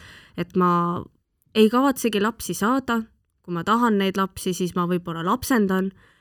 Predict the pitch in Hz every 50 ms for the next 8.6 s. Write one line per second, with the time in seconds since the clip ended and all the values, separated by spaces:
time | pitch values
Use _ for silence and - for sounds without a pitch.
0 | _ _ - 170 160 175 208 247 254 269 226 180 - 240 254 269 262 - 226 190
1 | 180 180 175 - 175 165 - _ - 185 180 170 170 170 170 175 175 180 175 -
2 | - - 208 214 226 214 190 - 170 165 - - - 196 202 220 233 214 185 -
3 | 185 160 151 170 - - - 180 175 180 180 180 202 208 214 208 190 170 170 -
4 | - 170 170 165 165 170 170 185 208 202 _ _ - - - - _ _ _ _
5 | _ _ _ _ _ - 185 175 - 220 220 208 190 175 170 170 170 170 - 175
6 | 170 - 170 165 165 151 160 - 170 175 160 156 165 - 233 254 254 247 247 240
7 | 240 240 233 - - - - - - 190 185 180 175 175 170 170 160 147 147 175
8 | 175 175 175 170 170 165 170 170 165 165 151 139